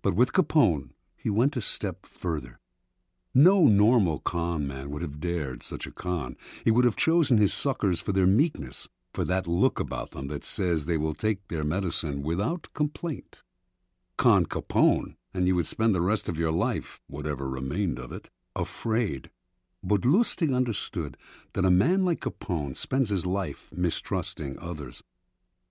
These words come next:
No one around him is honest or generous, and being so much in the company of wolves is exhausting,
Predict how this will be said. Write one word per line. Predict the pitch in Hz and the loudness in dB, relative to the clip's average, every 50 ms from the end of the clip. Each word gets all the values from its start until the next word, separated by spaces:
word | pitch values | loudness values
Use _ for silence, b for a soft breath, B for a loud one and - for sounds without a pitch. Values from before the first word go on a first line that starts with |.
| _ - | _ 4
No | 113 113 123 165 | 6 6 6 6
one | 190 202 202 | 6 4 4
around | 190 175 156 151 147 131 101 | 4 4 4 4 4 4 4
him | 90 82 78 | 4 2 2
is | 76 73 - | 0 -2 -2
honest | - 87 82 80 82 87 104 - - - | -2 -2 -2 0 -2 -2 -2 -4 -6 -6
or | 82 82 80 85 | -4 -4 -2 -2
generous, | 82 78 82 85 80 76 73 71 76 98 - - - B B B B | -2 -2 -2 0 0 0 -2 -2 -4 -6 -8 -10 -10 B B B B
and | B 104 104 | B 2 4
being | 95 135 143 135 127 - | 6 6 6 6 6 4
so | - - - 135 147 185 202 | 2 0 0 0 0 2 2
much | 202 202 190 135 92 - - - - | 2 2 2 0 -2 -4 -8 -6 -4
in | 85 82 | -2 -2
the | 78 | -2
company | - - - 156 147 - 110 101 95 | -2 -2 -2 -2 0 0 0 0 0
of | 85 80 76 | 0 -2 -2
wolves | 80 85 104 135 135 98 78 67 - - - - - | -2 0 2 2 2 0 0 -4 -8 -10 -12 -8 -4
is | - 180 180 180 | -2 -2 -2 0
exhausting, | 190 156 127 107 101 147 175 190 175 - - - 69 60 - | 0 -2 -2 -2 0 0 -2 -2 -2 -4 -4 -6 -6 -8 -8